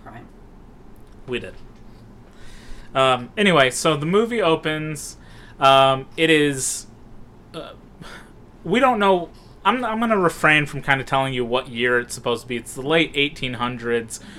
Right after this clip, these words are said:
Speaker 2: We jump back and forth, uh, within, like, a ten-year period, give or take. Um, but the movie opens and we just see a, uh, like, a forested area covered in, like, s-, stovepipe hats or top
Speaker 1: Yes,
Speaker 2: hats, whatever
Speaker 1: top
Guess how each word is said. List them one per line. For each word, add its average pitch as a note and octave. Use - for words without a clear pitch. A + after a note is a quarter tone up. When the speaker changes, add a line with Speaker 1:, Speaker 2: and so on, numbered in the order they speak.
Speaker 2:
We C3+
jump C#3+
back B2+
and A#2
forth, A#2+
uh, -
within, C3
like, A#2+
a A#2+
ten-year B2
period, A#2
give A#2+
or A2
take. A#2
Um, B2
but D#3
the E3
movie A3+
opens F3
and D3
we D3
just E3
see F3+
a, C#3+
uh, -
like, G#3
a C3
forested E3
area C3+
covered D#3
in, C3
like, A2+
s-, -
stovepipe C3
hats -
or C3+
top A#2+
Speaker 1:
Yes, A2
Speaker 2:
hats, F#2
whatever A#2
Speaker 1:
top A2+